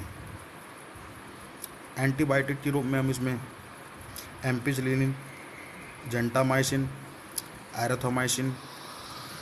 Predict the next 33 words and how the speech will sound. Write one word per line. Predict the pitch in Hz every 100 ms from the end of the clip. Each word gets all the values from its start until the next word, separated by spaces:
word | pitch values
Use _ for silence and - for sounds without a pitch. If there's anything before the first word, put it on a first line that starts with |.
| - - - 135
को |
भी | 117
लगा | 110 104
सकते | 104 101 - 117
हैं। | 123 131 - - - 135
और | 123
हाँ | 127 110 - - - -
दोस्तों, | 120 117 - 170
glucose | 143 123 123 127 131
में | 123
लगा | 107 104
के | 104 131 156 156 - - -
सीधा | 127 123 123
नसों | 113 127
में | 123 117
देना | 101 101
है। | 107 92 - - - - - - - - - - - - - - - - - - - - - - - - - - - -
और | 123 113
दोस्तों, | 117 110 - 139 135 135 120
मैं | 120
तो | 120
आज | 113 117 117
आपको | 113 113
यही | 113 107 110
कहूँगा, | 117 117 120
अगर | 127 117 117
हमें | 117 110
अपने | 107 104
कुत्ते | 110 - 117
का | 110
बचाव | 107 107 113 110
करना | 110 101 113
है | 113